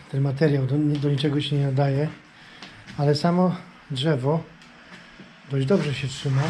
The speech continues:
Także ja myślę, że mogę zaryzykować opinię, że z niektórych mebli tutaj dałoby radę jeszcze coś zrobić. Tak jakby chociaż z tej ławeczki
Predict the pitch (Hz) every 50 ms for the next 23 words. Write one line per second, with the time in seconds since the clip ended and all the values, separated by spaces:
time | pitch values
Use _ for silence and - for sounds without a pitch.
0 | 165 - - - - - - - - - - - - - - - - - - -
1 | - - - - - - - - 147 131 127 131 143 151 160 160 165 170 - -
2 | 185 175 165 175 180 170 165 160 175 170 165 - - - - - - - - -
3 | - - - - - - - 147 127 135 165 170 160 160 151 156 160 151 - 170
4 | 160 151 160 160 160 - - - - - - - - - 214 139 - - 160 160
5 | 160 160 165 165 165 - - - - - - - - - - - - - - -
6 | - - - - - - - - - - - - - - - - - - - -
7 | - - - - - - - - - 139 147 139 147 156 - - 170 165 165 160
8 | 160 147 143 160 156 - 160 156 165 170 175 180 165 147 135 131 131 135 135 135
9 | 123 135 135 131 131 - - - - 139 131 123 131 131 123 117 131 131 - -
10 | - - - - - - - - 147 143 147 143 143 143 131 143 135 165 151 -
11 | - 170 170 170 180 185 170 165 139 120 - - -